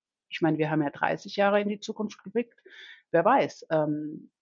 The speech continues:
da sehe ich schon Potenzial für Streitigkeiten, die dann irgendwie gelöst werden müssen. Und dafür sind Schiedsgerichte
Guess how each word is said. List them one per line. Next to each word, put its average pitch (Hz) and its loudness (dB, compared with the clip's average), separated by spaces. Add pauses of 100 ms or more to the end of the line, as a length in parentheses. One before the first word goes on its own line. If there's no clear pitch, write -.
(120)
da 151 0
sehe 156 -4
ich 160 -4
schon 226 0
Potenzial 147 -4
für 156 -2
Streitigkeiten, 170 -2
die 170 -6
dann 156 2
irgendwie 170 -4
gelöst 196 -2
werden 143 -2
müssen. 151 -4
Und 160 -2
dafür 156 -4
sind 165 -4
Schiedsgerichte - -6